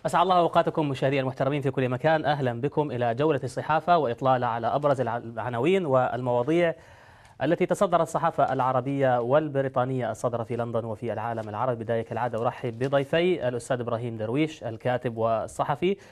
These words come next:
وكذلك، آه، الأستاذ محمد عايش الصحفي والمحلل السياسي. فمرحبًا وأهلًا وسهلًا بكم.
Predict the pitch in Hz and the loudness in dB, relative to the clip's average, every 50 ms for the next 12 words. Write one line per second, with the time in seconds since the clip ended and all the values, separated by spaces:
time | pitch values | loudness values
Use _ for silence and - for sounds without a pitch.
0 | - - - - - 117 - 135 123 139 139 131 131 131 131 - 127 120 120 120 | -20 -20 -10 -4 -4 0 0 2 4 4 4 4 4 2 0 0 0 2 2 2
1 | 104 117 123 113 - 131 120 113 - 135 127 127 123 135 151 147 143 - - 123 | 0 0 -2 -2 -4 -4 -4 -4 -4 -4 -2 0 2 2 2 2 0 -2 -4 -8
2 | - - 135 127 135 127 - 131 123 123 117 117 117 120 113 113 113 110 101 - | -6 -4 -4 -4 -4 -4 -4 -4 -4 -2 0 0 0 0 -2 -4 -8 -8 -8 -6
3 | 127 120 117 117 - - 127 127 123 127 113 117 110 113 117 113 - 120 117 123 | -6 -6 -6 -6 -6 -2 -2 -2 -2 -4 -10 -8 -6 -6 -6 -6 -4 -6 -6 -6
4 | - 113 110 110 117 113 110 107 - 113 113 117 113 104 98 - 135 | -6 -6 -6 -4 -4 -6 -6 -8 -10 -10 -10 -10 -10 -10 -10 -12 -12